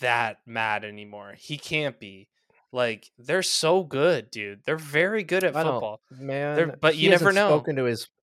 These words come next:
Speaker 2: he hasn't spoken to his parents in, like, ten
Speaker 1: Yeah,
Speaker 2: years.
Speaker 1: maybe
Speaker 2: This
Speaker 1: his
Speaker 2: guy's
Speaker 1: parents are
Speaker 2: clear,
Speaker 1: pieces of shit, though.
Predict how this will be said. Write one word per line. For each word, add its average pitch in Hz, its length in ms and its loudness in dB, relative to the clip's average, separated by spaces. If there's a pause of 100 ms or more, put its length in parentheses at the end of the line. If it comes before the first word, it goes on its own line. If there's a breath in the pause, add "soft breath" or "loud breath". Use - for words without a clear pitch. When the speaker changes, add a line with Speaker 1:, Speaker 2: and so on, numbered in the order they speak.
(140)
Speaker 2:
he 175 60 -2
hasn't 180 200 -2
spoken 156 420 -2
to 123 60 0
his 110 120 -2
parents 127 500 -4
in, 104 80 -8
like, 98 240 -4
ten 113 240 -4
Speaker 1:
Yeah, 104 100 0
Speaker 2:
years. 240 80 4
Speaker 1:
maybe 247 200 2
Speaker 2:
This 233 80 0
Speaker 1:
his 147 100 2
Speaker 2:
guy's 185 100 4
Speaker 1:
parents 240 220 -2
are 220 60 2
Speaker 2:
clear, 202 80 0
Speaker 1:
pieces 202 360 -2
of 131 60 -6
shit, - 380 0
though. 104 360 -4